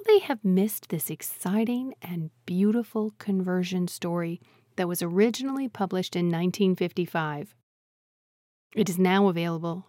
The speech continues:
not only in print and ebook, but also in an excellent audiobook as well. This biblical drama respects our Lord, and whenever he is in the scene, he speaks and acts as it is written in the Gospels.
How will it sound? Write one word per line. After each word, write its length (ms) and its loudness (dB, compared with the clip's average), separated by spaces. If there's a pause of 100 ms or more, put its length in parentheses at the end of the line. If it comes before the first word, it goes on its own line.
(140)
not 260 0
only 220 0
in 100 -2
print 320 -2
and 240 2
ebook, 460 -2 (380)
but 160 -2
also 500 0
in 140 -2
an 120 -4 (220)
excellent 560 -4
audiobook 580 -4
as 220 -6
well. 380 -6 (1000)
This 300 4
biblical 420 2
drama 400 -2
respects 580 -6
our 200 0
Lord, 420 -4 (420)
and 200 4
whenever 320 4
he 200 -2
is 140 -4
in 140 2
the 80 2
scene, 500 0 (220)
he 160 2
speaks 560 -2
and 260 -2
acts 400 -2 (120)
as 240 2
it 80 -4
is 120 -4
written 240 -4
in 120 -2
the 60 -4
Gospels. 720 -10